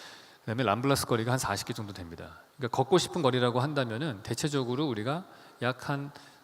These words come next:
백 미터를 걸어가는 동안에 가게 입구가 한 삼십 개 이상은 나올 때 걷고 싶다라는 느낌이 드는 거리가 되는 거거든요.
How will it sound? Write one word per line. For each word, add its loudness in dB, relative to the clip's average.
백 -2
미터를 2
걸어가는 0
동안에 -2
가게 0
입구가 -4
한 -2
삼십 -6
개 -2
이상은 -2
나올 -4
때 -2
걷고 -2
싶다라는 -4
느낌이 -6
드는 -6
거리가 -4
되는 -8
거거든요. -8